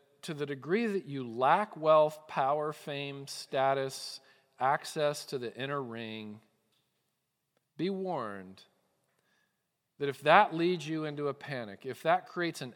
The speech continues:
agony in your heart that you lack these things, you are seeking company with Herod, not with Jesus. And where's that gonna get you? We're naming our children after Mary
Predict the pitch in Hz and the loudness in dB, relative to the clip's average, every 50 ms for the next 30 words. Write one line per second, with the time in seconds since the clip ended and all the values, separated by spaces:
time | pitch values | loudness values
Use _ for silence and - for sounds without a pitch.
0 | - 123 123 131 143 151 151 160 160 160 165 156 156 156 156 151 135 127 143 135 | -2 0 4 4 4 4 2 0 -6 -8 -8 -8 -8 -6 -6 -8 -6 -4 -4 -4
1 | 123 - - 131 113 127 139 127 113 107 107 107 107 120 135 147 - - - 185 | -4 -4 -8 -10 -8 -8 -8 -8 -8 -6 -2 0 2 2 2 0 -2 -6 -8 -6
2 | 190 190 - - - 196 196 202 208 208 208 220 214 - - - - - - - | -6 -6 -8 -10 -10 -10 -8 -8 -8 -8 -10 -10 -12 -14 -14 -12 -12 -12 -12 -14
3 | - - - - _ _ _ _ _ _ _ _ _ _ _ _ _ _ _ _ | -16 -18 -20 -20 _ _ _ _ _ _ _ _ _ _ _ _ _ _ _ _
4 | _ _ - 131 190 254 240 220 208 - - - 180 170 - 180 160 151 - - | _ _ -6 -4 -2 2 2 2 2 0 -4 -6 -6 -6 -6 -8 -10 -10 -10 -8
5 | 151 139 135 - 139 127 123 117 110 110 - - - - - 127 110 95 87 - | -6 -6 -6 -6 -8 -10 -8 -6 -6 -8 -8 -10 -14 -16 -12 -10 -10 -10 -10 -12
6 | - - - _ _ _ _ _ _ _ _ _ _ _ _ _ _ _ _ - | -16 -20 -20 _ _ _ _ _ _ _ _ _ _ _ _ _ _ _ _ -10
7 | 120 120 110 - 98 104 98 - - 87 80 - - _ - - - - - _ | -8 -8 -8 -8 -8 -12 -14 -14 -14 -16 -16 -18 -20 _ -20 -20 -20 -20 -20 _
8 | _ _ _ _ _ _ _ _ _ _ _ _ _ _ _ _ _ _ _ _ | _ _ _ _ _ _ _ _ _ _ _ _ _ _ _ _ _ _ _ _
9 | _ _ _ _ _ _ _ _ _ 107 104 101 104 117 135 156 143 143 147 135 | _ _ _ _ _ _ _ _ _ -18 -14 -10 -6 -6 -6 -6 -6 -6 -8 -8
10 | - - 120 110 95 - 92 - - - - - - _ _ _ _ _ _ _ | -8 -8 -10 -12 -12 -14 -16 -16 -16 -18 -20 -20 -20 _ _ _ _ _ _ _
11 | _ _ _ _ _ _ _ _ _ _ _ _ _ _ _ _ _ _ _ _ | _ _ _ _ _ _ _ _ _ _ _ _ _ _ _ _ _ _ _ _
12 | _ _ _ _ _ _ _ - 131 135 143 156 175 196 214 220 208 190 180 170 | _ _ _ _ _ _ _ -10 -6 -2 0 0 2 2 2 0 0 0 -2 -2
13 | - - - 175 175 160 131 123 117 107 104 107 110 120 - _ _ _ _ _ | -4 -4 -4 -2 -2 -2 -2 -4 -6 -8 -8 -10 -12 -14 -18 _ _ _ _ _
14 | _ _ _ _ _ - 123 131 139 139 - - 160 143 127 113 104 90 85 82 | _ _ _ _ _ -4 -2 0 0 0 -2 -6 -10 -8 -8 -8 -8 -8 -10 -10
15 | 85 92 101 | -12 -12 -16